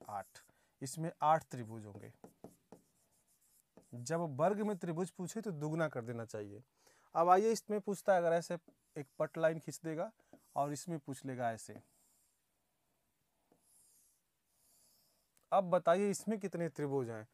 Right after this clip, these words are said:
तो पहले अब मैंने एक बताया था ना, तो आप भी इसको पहले एक लगा लीजिए, तो एक का कितना, आठ होगा, क्योंकि आप जान रहे हैं कि एक, दो, तीन और चार, चार दूना के आठ, इसमें भी आठ हो जाएगा। लेकिन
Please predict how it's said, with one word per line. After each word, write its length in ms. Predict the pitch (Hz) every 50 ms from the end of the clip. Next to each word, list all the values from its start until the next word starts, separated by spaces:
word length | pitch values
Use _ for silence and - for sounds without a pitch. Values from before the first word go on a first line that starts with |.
| _ _ - _ _ _
तो 60 | - 170
पहले 300 | - - 185 175 180 208
अब 120 | 220 220 208
मैंने 240 | 196 196 202 202 220 - 190
एक 200 | 190 208 190 180
बताया 340 | 185 170 - 170 175 190 196
था 160 | - - 196
ना, 80 | 208 240
तो 120 | - 208
आप 200 | - 180 175 156
भी 160 | 147 165 185
इसको 200 | 185 - - 190 170
पहले 260 | - 160 147 156 160 -
एक 180 | 156 139 135
लगा 220 | 139 127 120 123 120
लीजिए, 260 | 113 113 113 120 127
तो 100 | - - -
एक 180 | 185 180 170 -
का 100 | 185 170
कितना, 280 | - - - 180 180 175
आठ 280 | 170 160 170 180 -
होगा, 240 | 180 170 170 185 220 - _ _ - _ _ _ -
क्योंकि 240 | 156 160 156 170 170
आप 140 | 165 160 156
जान 260 | 147 160 170 170 170
रहे 100 | 160 165
हैं 100 | 156 147
कि 180 | 156 151 147 147
एक, 220 | 156 156 139 - 151
दो, 240 | 135 131 143 143 143 135 _
तीन 200 | - 156 151 143
और 160 | 143 147 147 - -
चार, 260 | - - 120 104 104 - _ _ _ _ _ _ _ _ _ _ _ _ _ _ _ _ _ _ _ _ _ _ _ _ - - _ -
चार 240 | 196 180 185 190
दूना 260 | 170 160 180 190 185 190
के 140 | - 196 185 -
आठ, 260 | 139 131 127 123 - - -
इसमें 300 | 147 - - 185 214 220
भी 100 | 190 202 -
आठ 280 | 185 175 190 180 -
हो 100 | 185 180
जाएगा। 380 | 185 190 185 185 180 185 202 262 - _ _ _ _ _ _ _ _ _ _ _ _ _ _ _ _ _ _ _ _ _ _
लेकिन 480 | 139 156 175 202 202 - 247 233 170 120